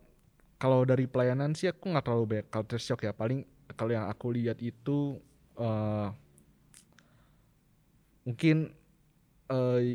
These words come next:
yang aku bisa jujur, eh, fasilitasnya itu kalau misalnya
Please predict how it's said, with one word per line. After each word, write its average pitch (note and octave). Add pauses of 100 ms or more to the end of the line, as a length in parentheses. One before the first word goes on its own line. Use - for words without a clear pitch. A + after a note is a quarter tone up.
(120)
yang A#2+
aku A#2+
bisa A#2
jujur, A#2+
eh, B2
fasilitasnya A#2+
itu C3+
kalau B2+
misalnya A#2